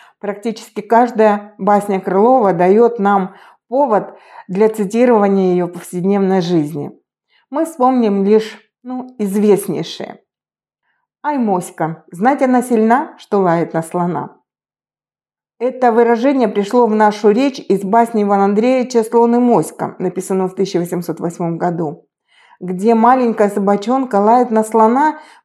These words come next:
пытаясь создать у окружающих впечатление о своей силе и храбрости, надеясь, что её будут считать большой забиякой. То есть иносказательно эта фраза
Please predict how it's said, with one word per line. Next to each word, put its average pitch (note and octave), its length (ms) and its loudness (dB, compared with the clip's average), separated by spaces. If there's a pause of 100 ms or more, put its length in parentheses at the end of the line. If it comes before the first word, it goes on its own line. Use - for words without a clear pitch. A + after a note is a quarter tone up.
пытаясь B3 460 -2
создать A3 440 2
у G3+ 60 2
окружающих G3 840 0
впечатление G#3 760 0
о F3+ 40 -2
своей F#3 340 0
силе C4 640 0 (240)
и A3+ 100 -12
храбрости, G3+ 880 -2 (340)
надеясь, A3 540 2
что A3+ 180 2
её A#3 240 4
будут G3+ 380 0
считать A#3+ 380 0
большой F#3 360 0
забиякой. F#3 880 0 (800)
То G3+ 120 0
есть G#3+ 280 -2
иносказательно G#3+ 960 0 (240)
эта G3+ 220 -2
фраза G#3 600 0